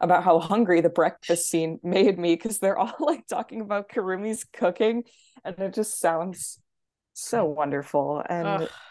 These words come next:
Speaker 1: I wish, I kinda wish we could see some of the food, 'cause, like, anime food hits different. Like,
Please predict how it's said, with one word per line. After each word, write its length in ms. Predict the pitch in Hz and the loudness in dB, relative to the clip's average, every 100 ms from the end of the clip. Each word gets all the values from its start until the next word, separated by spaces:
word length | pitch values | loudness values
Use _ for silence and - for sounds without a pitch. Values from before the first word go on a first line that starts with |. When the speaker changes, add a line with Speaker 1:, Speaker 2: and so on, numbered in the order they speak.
| _ _ _ _ | _ _ _ _
Speaker 1:
I 100 | - | 2
wish, 280 | 202 208 - - | 4 4 0 0
I 80 | |
kinda 220 | 214 196 214 | 0 0 0
wish 200 | 320 - | -2 -6
we 80 | |
could 160 | 285 190 | -6 -6
see 360 | - - 254 175 | -6 -6 -4 -4
some 220 | - 190 | -4 -6
of 60 | 185 | -6
the 60 | |
food, 280 | - 196 196 | -6 -4 -4
'cause, 200 | - 175 | -6 0
like, 140 | 165 151 | 0 2
anime 300 | 160 233 285 | 0 0 0
food 240 | - 151 | 0 -2
hits 260 | 165 143 - | -2 -6 -4
different. 400 | 117 117 160 185 | -6 -4 -4 -2
Like, 200 | 151 147 | -4 -4